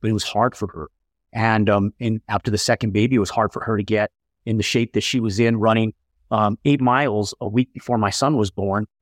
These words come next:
um, you know, and, and living in this young woman's body, growing into a mom. And she felt like she was losing her body, her sense of identity, and, and knowing that,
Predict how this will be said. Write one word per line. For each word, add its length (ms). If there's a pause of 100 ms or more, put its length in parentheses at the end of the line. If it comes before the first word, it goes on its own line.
(140)
um, 400
you 140
know, 340
and, 400 (420)
and 200
living 420
in 80
this 220
young 360
woman's 340
body, 260
growing 300
into 260
a 60
mom. 460 (460)
And 180
she 100
felt 200
like 100
she 120
was 140
losing 260
her 100
body, 500
her 260
sense 260
of 80
identity, 720
and, 280 (320)
and 140
knowing 340
that, 220